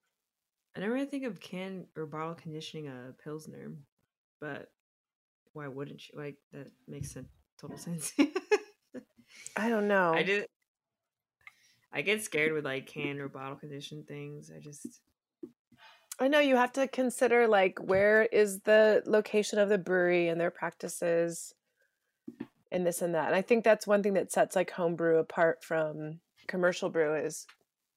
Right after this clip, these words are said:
Speaker 2: you know, with home brewing, you have the luxury of not having to worry about that, so.
Speaker 1: Yeah.
Speaker 2: When you're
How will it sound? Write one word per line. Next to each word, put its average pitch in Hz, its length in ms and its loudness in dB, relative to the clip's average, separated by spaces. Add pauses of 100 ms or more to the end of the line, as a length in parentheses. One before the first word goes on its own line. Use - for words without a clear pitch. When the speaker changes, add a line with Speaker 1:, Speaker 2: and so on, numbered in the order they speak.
Speaker 2:
you 208 160 -2
know, 165 160 2
with 170 120 0
home 214 260 0
brewing, 160 320 2
you 165 100 0
have 165 200 0
the 160 100 2
luxury 160 380 2
of 147 100 2
not 151 220 -2
having 151 240 -4
to 139 80 -2
worry 147 220 0
about - 280 -2
that, - 300 -4
so. 117 340 -8 (1300)
Speaker 1:
Yeah. 131 360 -8 (540)
Speaker 2:
When 180 180 -8
you're 180 120 0